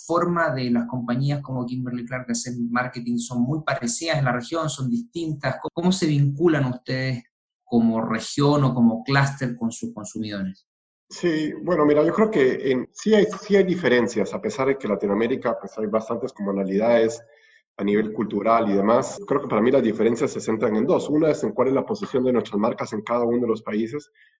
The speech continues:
Speaker 2: No es lo mismo un país en donde tienes, como es Paraguay, donde tenemos más de ochenta por ciento de participación de mercado con la marca Heinz, versus otros países en donde tenemos una marca como Scott, eh, que tiene una participación más baja en Argentina. Entonces, desde ahí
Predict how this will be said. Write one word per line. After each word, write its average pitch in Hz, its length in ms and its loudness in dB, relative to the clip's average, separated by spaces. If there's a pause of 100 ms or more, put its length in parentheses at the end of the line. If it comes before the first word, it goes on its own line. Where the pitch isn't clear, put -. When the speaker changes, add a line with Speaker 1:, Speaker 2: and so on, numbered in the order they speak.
(100)
Speaker 2:
No 117 120 2
es 113 40 4
lo 120 60 8
mismo 123 340 6
un 113 160 4
país 113 280 0
en 117 100 0
donde 98 220 2
tienes, 117 400 0
como 101 180 -6
es 101 80 -10
Paraguay, 107 380 0
donde 98 160 0
tenemos 104 560 -2 (120)
más 107 120 -4
de 107 80 2
ochenta - 340 -2
por 95 140 -6
ciento 113 260 -6
de 110 60 -12
participación 104 880 -8
de 95 80 -6
mercado 120 520 -2 (120)
con - 200 -14
la 92 120 -12
marca 104 360 -10
Heinz, 135 360 2
versus 107 320 0
otros 110 220 -4
países 113 440 0
en 104 80 -4
donde 95 140 -8 (360)
tenemos 107 360 0
una 104 120 2
marca 107 460 0
como 98 400 -6
Scott, 147 380 -2 (260)
eh, 104 340 -2
que 202 140 -2 (160)
tiene 113 180 0
una 107 60 -4
participación 98 460 -4
más 101 140 -2
baja 107 220 -2
en - 80 -14
Argentina. 120 400 0
Entonces, 117 380 0 (400)
desde 120 280 4
ahí 165 200 8